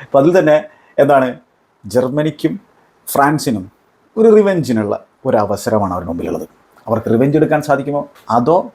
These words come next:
പോർച്ചുഗലും സ്പെയിനും, ആ, പിന്നെ രണ്ടായിരത്തി എട്ടിലും രണ്ടായിരത്തി പതിനാറിലും ചെയ്ത പോലെ തന്നെ ഈ ഒരു അവസരത്തിലും വിജയം കരസ്ഥമാക്കുമോ? കാത്തിരുന്ന് കാണാം. ഈ പോർച്ചുഗൽ വേഴ്സസ്, ആ, പിന്നെ ഫ്രാൻസ് മത്സരത്തെക്കുറിച്ച്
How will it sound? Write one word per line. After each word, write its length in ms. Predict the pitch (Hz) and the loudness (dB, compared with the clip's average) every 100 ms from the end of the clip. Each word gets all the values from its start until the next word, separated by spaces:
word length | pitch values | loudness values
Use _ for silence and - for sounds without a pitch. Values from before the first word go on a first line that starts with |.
| _ | _
പോർച്ചുഗലും 540 | 127 127 - 120 113 113 _ _ - - - | 0 0 -2 -2 -2 -4 _ _ -20 -20 -6
സ്പെയിനും, 380 | - 117 113 104 107 _ _ _ - - | 2 4 2 0 -8 _ _ _ -12 -2
ആ, 20 | 110 104 - - | 0 0 -4 -4
പിന്നെ 220 | 107 104 107 - - 123 | -2 -2 -6 -10 -8 -4
രണ്ടായിരത്തി 400 | 110 110 107 107 110 | 2 2 2 2 -2
എട്ടിലും 220 | 110 110 | 0 -2
രണ്ടായിരത്തി 340 | 104 104 104 113 - | 0 -2 0 -2 -2
പതിനാറിലും 420 | 101 104 110 110 104 | -2 0 0 0 -2
ചെയ്ത 140 | 101 104 | -2 -2
പോലെ 120 | 101 104 | -2 -4
തന്നെ 160 | 95 92 _ _ _ _ _ - | -8 -10 _ _ _ _ _ 0
ഈ 60 | 117 | 2
ഒരു 60 | 107 | 2
അവസരത്തിലും 400 | 104 101 98 98 - _ - | 0 -4 -6 -10 -12 _ -10
വിജയം 260 | 98 104 101 | -6 -4 -2
കരസ്ഥമാക്കുമോ? 580 | 98 92 - 85 - 87 - _ _ 98 | -4 -4 -6 -8 -8 -10 -10 _ _ -6
കാത്തിരുന്ന് 580 | 98 - 101 95 92 - _ _ - | -6 -6 -12 -10 -10 -14 _ _ -6
കാണാം. 200 | 107 117 - - - - - - - | -4 -6 -12 -20 -20 -20 -20 -6 2
ഈ 20 | 170 156 - - | 4 2 -2 -4
പോർച്ചുഗൽ 340 | 127 - 180 202 | -4 -2 0 2
വേഴ്സസ്, 280 | 190 190 - - - - - 139 | 2 -2 -8 -16 -20 -16 -2 0
ആ, 60 | 123 - - | 0 -4 -4
പിന്നെ 160 | 131 127 117 | -2 -2 0
ഫ്രാൻസ് 280 | 123 - | -2 0
മത്സരത്തെക്കുറിച്ച് 640 | 147 135 123 131 131 - | -2 -2 -2 -4 -4 -6